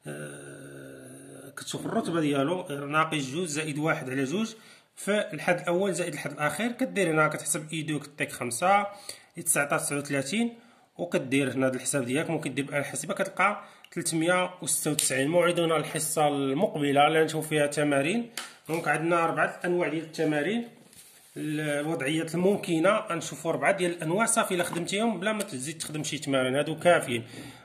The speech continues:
غنشوفوا الأولى، نعطيك الس-، الحد العام معروف،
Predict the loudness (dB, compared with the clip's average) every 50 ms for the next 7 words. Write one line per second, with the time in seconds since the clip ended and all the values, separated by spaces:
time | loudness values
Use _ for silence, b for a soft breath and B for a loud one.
0 | B 0 2 2 4 4 4 4 6 8 8 8 8 6 B B B B B B
1 | B B -12 -8 -6 -4 0 4 6 6 6 8 8 8 8 8 6 6 4 2
2 | 2 4 4 4 4 4 4 2 0 -2 -4 -6 -6 -2 0 0 2 4 6 6
3 | 6 6 6 6 4 4 4 6 6 6 6 4